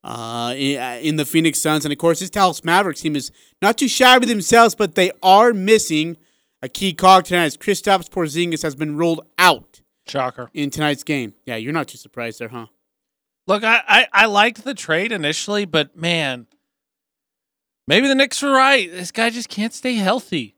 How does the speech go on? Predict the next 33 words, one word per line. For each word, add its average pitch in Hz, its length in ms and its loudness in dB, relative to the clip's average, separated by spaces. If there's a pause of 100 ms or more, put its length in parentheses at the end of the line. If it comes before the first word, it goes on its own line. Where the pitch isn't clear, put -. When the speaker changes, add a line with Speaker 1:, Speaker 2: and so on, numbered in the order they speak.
(100)
Speaker 2:
The 277 60 2
other 415 120 4
thing 381 140 2
is, 240 160 0
too, 233 160 -8
man, 226 320 -4
what 359 120 -2
a 370 60 -2
disappointment, 185 580 -2
'cause, 196 140 -8
like, 233 400 -2
everyone 294 420 2
is, 208 220 -2
is 170 220 -8
crowned, 165 600 0
and 196 120 2
I'm 277 80 2
not 269 100 0
saying 208 200 -2
he's 160 100 -10
not 151 160 -4
talented, 123 240 -6
don't 143 100 -6
get 135 60 -6
me 131 40 -4
wrong, 117 200 -2
but 156 80 0
everyone's 214 300 -2
saying 180 200 0
if 147 160 -6
Luka 175 220 -10
stays 151 320 -6
healthy, 113 480 -8